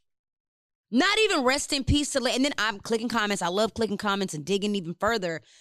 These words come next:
And I did see people saying, you know, I,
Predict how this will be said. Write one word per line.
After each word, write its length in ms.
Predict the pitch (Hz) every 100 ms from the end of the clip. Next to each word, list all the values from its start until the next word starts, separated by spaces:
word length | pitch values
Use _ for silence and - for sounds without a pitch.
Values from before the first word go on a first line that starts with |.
| _ _ -
And 140 | 254
I 80 | 254
did 260 | 214 320
see 140 | - 269
people 240 | 254 214
saying, 340 | - 220 202 196
you 100 | 208
know, 360 | 190 180 180 - _ _ _ _ _ _
I, 120 | 262